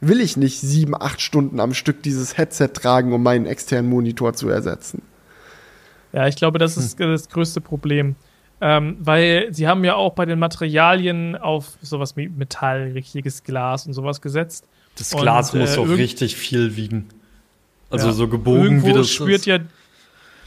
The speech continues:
Speaker 2: irgendwo schwirrt ja diese, diese Zahl fünfhundert Gramm rum. Ich weiß nicht, woher die gekommen ist. Auf jeden Fall, ähm, fünfhundert Gramm vorne auf deinem Gesicht sitzen zu haben, ist
Speaker 1: Mhm.
Speaker 2: ja jetzt schon nicht wenig.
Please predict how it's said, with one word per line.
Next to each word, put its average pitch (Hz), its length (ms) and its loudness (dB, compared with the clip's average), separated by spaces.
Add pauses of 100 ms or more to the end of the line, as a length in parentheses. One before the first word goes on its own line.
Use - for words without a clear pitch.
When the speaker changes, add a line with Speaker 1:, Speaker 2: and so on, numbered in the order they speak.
(140)
Speaker 2:
irgendwo 175 300 0
schwirrt 185 260 -4
ja 180 100 0
diese, 160 500 0
diese 151 240 -8
Zahl 165 360 2
fünfhundert 170 500 -2
Gramm 160 300 0
rum. 185 240 -2
Ich 175 120 -6
weiß 151 200 -6
nicht, 110 100 -10
woher 151 160 -2
die 156 100 -8
gekommen 165 360 -6
ist. 185 180 -8 (460)
Auf 165 180 0
jeden 170 220 2
Fall, 165 440 4
ähm, 160 600 2 (500)
fünfhundert 185 560 -2
Gramm 170 300 2
vorne 175 400 0
auf 160 140 -6
deinem 160 180 -2
Gesicht 147 320 -6
sitzen 175 300 -6
zu 170 160 -8
haben, 170 300 -2
ist 120 100 0
Speaker 1:
Mhm. 117 60 0
Speaker 2:
ja - 80 -2
jetzt 165 160 -6
schon 170 140 -10
nicht 165 160 -12
wenig. 139 400 -8